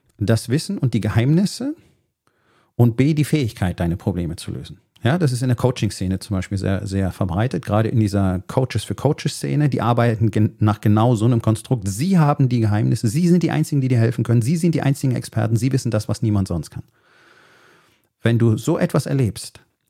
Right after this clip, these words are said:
lauf. Immer, egal in welchem Lebensbereich, egal in welchem Kontext. Wenn du diesen, diesen großen, quasi heiligen Guru hast, der alle Antworten hat und der als einziger die Lösungen kennt.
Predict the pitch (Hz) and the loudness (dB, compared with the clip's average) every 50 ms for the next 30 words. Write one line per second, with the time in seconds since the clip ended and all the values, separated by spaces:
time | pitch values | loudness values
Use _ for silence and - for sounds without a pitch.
0 | _ _ 104 107 110 90 - - - - - _ _ _ _ _ _ _ _ _ | _ _ 2 2 2 2 -2 -8 -14 -18 -20 _ _ _ _ _ _ _ _ _
1 | _ _ _ _ _ _ _ - 135 135 104 - 104 110 110 123 147 170 170 165 | _ _ _ _ _ _ _ 0 0 0 0 0 -2 -2 -2 -2 -2 0 0 0
2 | 165 165 165 151 143 143 147 135 - - 110 113 120 123 - - 107 104 104 123 | 0 0 0 0 0 0 0 -2 -2 -2 -2 0 -2 -2 -4 -4 -4 -2 -2 0
3 | 123 120 113 113 123 123 - 113 107 101 - - - - - - - - 110 107 | 0 0 0 0 0 0 0 0 0 0 -2 -6 -8 -10 -12 -8 -2 -2 0 0
4 | 104 95 92 113 113 117 113 104 - - - - - _ _ - - - 101 110 | 0 -2 -2 0 0 0 0 -2 -4 -8 -16 -20 -20 _ _ -8 -6 -2 0 0
5 | 107 104 113 139 196 202 170 - - 170 160 156 156 151 151 143 - _ _ _ | 0 2 2 2 4 2 2 0 -2 0 2 2 4 2 2 0 -2 _ _ _
6 | _ _ _ - - - 127 131 147 156 147 143 117 110 147 170 165 160 160 151 | _ _ _ -14 -6 -4 -2 0 2 2 0 2 0 2 2 2 2 2 2 2
7 | 151 127 147 180 175 143 117 95 92 92 - - - - - 143 - _ _ _ | 4 4 4 4 4 4 2 2 2 0 -4 -8 -14 -16 -18 -20 -20 _ _ _
8 | _ _ _ - 123 127 - - 160 185 190 180 180 160 - 135 107 104 - 95 | _ _ _ -2 -2 -2 0 -2 -2 -2 0 2 0 2 2 0 0 0 -2 -6
9 | 92 - - - - - 123 123 143 135 - - _ _ _ - 151 147 - - | -8 -8 -10 -6 0 2 2 2 2 -2 -4 -8 _ _ _ -4 -2 -2 -2 -4
10 | 180 208 240 - - 202 208 202 202 196 196 196 175 143 113 104 95 95 - 101 | -4 -4 -2 -2 -2 -2 0 2 4 4 4 4 4 4 2 2 0 -2 -4 -8
11 | - - - - - | -8 -8 -12 -18 -20